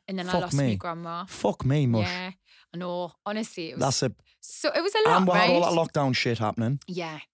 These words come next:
Speaker 1: Oh no, it's just before.
Speaker 2: Just before?
Speaker 1: Just before, babe. Yeah.
Speaker 2: Fucking hell.
Speaker 1: So it was, it was tough, and I remember going.
Speaker 2: How'd you get through all that?
Speaker 1: Um, I threw myself into work a lot. I get a lot of therapy.
Speaker 2: Yeah.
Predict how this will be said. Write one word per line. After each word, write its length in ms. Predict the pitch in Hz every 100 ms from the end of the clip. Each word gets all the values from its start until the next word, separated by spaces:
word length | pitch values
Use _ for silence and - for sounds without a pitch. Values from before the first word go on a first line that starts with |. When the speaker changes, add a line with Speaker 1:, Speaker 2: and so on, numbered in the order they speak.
| -
Speaker 1:
Oh 140 | 285 294
no, 140 | 320
it's 100 | 269
just 180 | - 277
before. 520 | 330 - 311 247 180 -
Speaker 2:
Just 180 | 151 143
before? 280 | 147 - 156
Speaker 1:
Just 200 | 113 -
before, 400 | 247 - 196 185
babe. 240 | 180 170
Yeah. 200 | 180 160
Speaker 2:
Fucking 360 | - 156 - 104
hell. 360 | 123 127 98 -
Speaker 1:
So 160 | - 247
it 40 |
was, 160 | 254 - -
it 60 |
was 120 | 233
tough, 480 | - 302 208 160 - -
and 140 | 214
I 20 |
remember 340 | 214 226 226 220
going. 560 | 226 226 220 214 214 180 _ _ _ _ -
Speaker 2:
How'd 180 | 190
you 60 | 185
get 160 | 165 -
through 180 | 151
all 140 | 139 123
that? 180 | 127 - _ _ _ _ -
Speaker 1:
Um, 600 | 233 233 226 226 226 196 _ _ _
I 40 | 196
threw 400 | - 226 220 226
myself 520 | 240 233 226 214 208
into 220 | 214 -
work 360 | 208 180 175 -
a 60 | 170
lot. 480 | 160 190 - - - _ _ _
I 200 | 180 175
get 180 | 180 196
a 60 | 196
lot 200 | 175 190
of 60 |
therapy. 560 | - 196 170 156 180 - _
Speaker 2:
Yeah. 180 | - 196